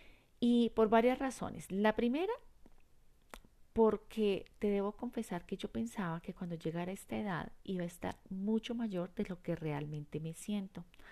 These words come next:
física y emocionalmente. Y eso me ha traído a sen-, me, me, me ha llevado a sentir mucha, mucha gratitud. Estoy en un estado de gratitud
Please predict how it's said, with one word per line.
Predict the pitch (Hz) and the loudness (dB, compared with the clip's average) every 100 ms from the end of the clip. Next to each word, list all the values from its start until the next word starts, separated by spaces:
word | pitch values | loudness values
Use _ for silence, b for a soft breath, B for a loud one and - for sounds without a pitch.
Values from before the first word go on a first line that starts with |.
| B B B | B B B
física | - - 233 220 - - - - | -18 -2 0 0 -6 -8 -10 -8
y | 185 | -6
emocionalmente. | 180 160 - 160 156 156 165 - - - B B B B B B | -4 -4 -6 -6 -6 -6 -6 -8 -12 -20 B B B B B B
Y | - 220 | 4 6
eso | 226 233 - 311 - - - | 6 4 -2 -6 -8 -16 -10
me | 208 208 202 190 | -2 0 2 2
ha | 180 180 185 208 - - - - - - - - - - | 2 0 -2 -4 -12 -20 -20 -20 -20 -20 -20 -20 -14 2
traído | 220 214 226 220 220 220 240 - - - - - | 4 6 4 4 2 2 0 -6 -20 -20 -20 -4
a | 196 | -4
sen-, | - 180 165 - - | -2 -4 -6 -8 -8
me, | 196 185 | -4 -2
me, | 175 190 180 180 | 0 -2 -4 -4
me | 185 | -4
ha | |
llevado | 180 214 208 214 | -2 -2 -2 -2
a | 226 | -4
sentir | - 208 - 180 175 - B B B B B | -4 -8 -4 -2 -2 -4 B B B B B
mucha, | 208 226 254 247 - 254 - | 2 4 4 0 -6 -8 -4
mucha | 214 220 - 226 - - | -2 -2 -2 -8 -8 -6
gratitud. | 214 208 - 185 - 180 160 - - - B B B B B - - | -4 -4 -6 -20 -6 -4 -4 -8 -20 -20 B B B B B -10 -4
Estoy | 190 - 196 190 | -4 -2 0 0
en | 202 | -2
un | 214 | -4
estado | - 214 202 | -4 -4 -2
de | |
gratitud | 208 214 - - 170 | -2 -4 -6 -6 -6